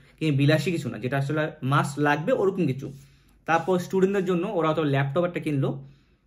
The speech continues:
আম, কাজের জন্য, আহ, for your kind information, যদি খুব দামি ল্যাপটপ হয় ওরা পেমেন্ট করে না,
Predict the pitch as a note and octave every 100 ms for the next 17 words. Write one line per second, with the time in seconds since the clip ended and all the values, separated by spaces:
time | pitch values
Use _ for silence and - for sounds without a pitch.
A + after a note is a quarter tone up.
0 | _ - D3 C#3+ C#3+ C#3 - - _ D3+
1 | E3 E3+ C3+ B2 A#3 - - _ _ C3
2 | C3 - - D#3 E3+ F3 F3 E3 F3+ F3
3 | E3+ D3+ D3+ D#3 D3+ E3+ C#3+ C#3+ E3 F3
4 | C#3+ - D3+ D#3 A#3+ - B2 - B2 A#2+
5 | A#2 A#2 A2+ - -